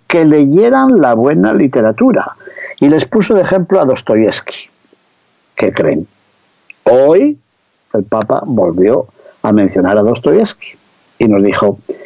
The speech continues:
"Siempre resulta actual un gran relato de Dostoyevsky, la llamada leyenda del gran inquisidor". Narra que Jesús,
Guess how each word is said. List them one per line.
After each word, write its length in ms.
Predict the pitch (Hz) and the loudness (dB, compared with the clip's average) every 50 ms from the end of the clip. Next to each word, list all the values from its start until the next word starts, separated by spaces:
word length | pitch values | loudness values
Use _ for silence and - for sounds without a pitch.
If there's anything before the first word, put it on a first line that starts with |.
| - - - - - | -20 -20 -20 -12 -8
"Siempre 540 | - - - 139 143 156 147 170 165 165 | -4 -2 0 2 2 2 0 0 0 0
resulta 420 | 151 131 - 170 160 143 - - 147 | 0 0 0 0 -2 0 0 0 -2
actual 500 | 131 110 - - 131 131 131 131 135 - - | -2 -2 -2 -2 0 2 2 0 0 -2 -2
un 160 | 143 127 123 | 0 0 2
gran 260 | 113 120 131 131 131 | 2 2 2 2 0
relato 440 | 127 110 101 113 117 113 117 123 107 | 0 0 0 0 0 0 0 0 0
de 100 | 104 101 | 2 2
Dostoyevsky, 800 | 107 104 - - 104 98 113 131 127 - - - 92 - - - _ _ _ _ _ _ - | 0 -2 -2 -2 0 0 0 0 -2 -4 -6 -6 -6 -6 -6 -8 _ _ _ _ _ _ -4
la 140 | - - 101 | 0 0 2
llamada 500 | 101 104 110 127 135 139 147 156 - - _ | 2 2 2 2 2 2 0 -2 -4 -8 _
leyenda 800 | - 117 107 104 98 101 107 117 135 147 156 160 139 - 170 175 - | -4 -2 0 0 0 0 0 0 2 2 2 0 0 0 -2 -2 -2
del 240 | 135 107 98 95 95 | 0 0 0 0 0
gran 340 | 101 107 113 120 127 127 - | 0 0 0 0 0 0 0
inquisidor". 720 | - 120 110 101 104 - - - - - - - - - - - _ _ _ _ _ _ _ _ _ _ _ _ _ _ - - _ _ _ _ _ _ _ - | 0 0 0 0 -2 -2 -4 -2 -2 -2 -2 -2 -2 -4 -6 -10 _ _ _ _ _ _ _ _ _ _ _ _ _ _ -20 -20 _ _ _ _ _ _ _ 0
Narra 360 | - 139 175 202 202 196 185 | 2 2 2 4 2 0 0
que 140 | - - 131 | 0 -2 -2
Jesús, 580 | - - 123 - - 208 160 135 - - - | -2 -2 -2 0 2 2 2 0 -2 -6 -12